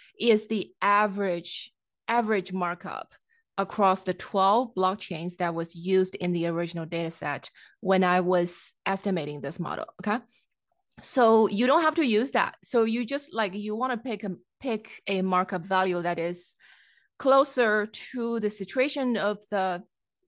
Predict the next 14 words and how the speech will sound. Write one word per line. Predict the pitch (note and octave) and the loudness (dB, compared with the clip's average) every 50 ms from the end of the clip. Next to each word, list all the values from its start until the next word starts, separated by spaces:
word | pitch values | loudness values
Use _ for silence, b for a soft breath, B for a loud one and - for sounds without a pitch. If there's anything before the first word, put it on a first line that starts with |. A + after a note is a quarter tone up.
| - - G#3 - | -20 -20 -14 -6
platform | B3+ A#3 A3+ A3+ A3+ A3+ A3 G#3+ G#3+ | -2 -2 -2 -2 -2 -4 -4 -4 -2
that | G3+ F#3+ G3 | -4 -4 -4
you | F#3+ F#3+ | -4 -2
want | G3 B3 C4+ C4+ | -2 -2 -2 -2
to | - A#3 | -4 -8
evaluate, | F#3 E3+ E3+ E3+ E3+ D#3+ - - - - | -8 -6 -6 -8 -8 -8 -10 -12 -8 -6
right? | F3+ F3+ G#3 A3+ A3+ b b b b b | -4 -4 -4 -6 -10 b b b b b
So | - - - C4 A#3+ | -6 2 4 4 6
if | - - A#3+ A#3+ A3+ - - - | 6 4 2 2 0 -4 -2 2
I | - C#4+ D#4 E4+ E4+ | 2 4 6 4 4
look | D#4+ E4+ F4 E4+ | 4 2 0 0
through | - D#4 C#4 C4+ C4 | -2 -2 -2 0 0
this | G#3+ A#3 A3+ A3 A3+ - - - - | 2 0 0 0 -4 -10 -14 -10 -8
list | A3 G#3+ A3 A3 A3 A#3 A3+ - - | -4 -4 -2 -2 -2 -4 -6 -8 -12